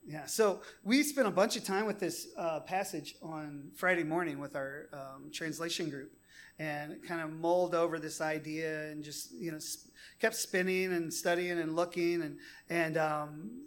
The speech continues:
h-, how you go from being the judger of a fellow believer to then that means you're judging,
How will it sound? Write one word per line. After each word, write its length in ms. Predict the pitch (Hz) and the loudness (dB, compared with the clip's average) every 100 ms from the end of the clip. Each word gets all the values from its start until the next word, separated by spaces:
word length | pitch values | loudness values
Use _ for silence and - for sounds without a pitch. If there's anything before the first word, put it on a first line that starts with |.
| - | -12
h-, 80 | - - 202 | -12 -6 2
how 380 | 208 220 233 233 | 8 10 10 8
you 180 | 202 190 | 4 2
go 240 | 202 202 | 6 6
from 320 | 202 196 175 | 4 2 2
being 420 | 170 190 185 175 - - _ | 2 0 0 -4 -10 -18 _
the 80 | 175 | -2
judger 500 | 147 190 202 220 208 | 4 6 6 6 8
of 140 | 185 | 6
a 80 | 170 | 2
fellow 380 | - 185 185 170 | 2 4 4 4
believer 680 | 156 165 185 175 147 151 - - - - | 2 2 2 2 0 -2 -6 -16 -20 -4
to 140 | 185 | 0
then 520 | 180 185 175 170 - 185 | 4 4 2 -2 -8 -2
that 280 | 185 196 | 0 0
means 360 | 190 202 196 160 | 0 0 0 -2
you're 100 | 170 | -4
judging, 600 | 147 180 185 190 180 | 0 2 4 2 -2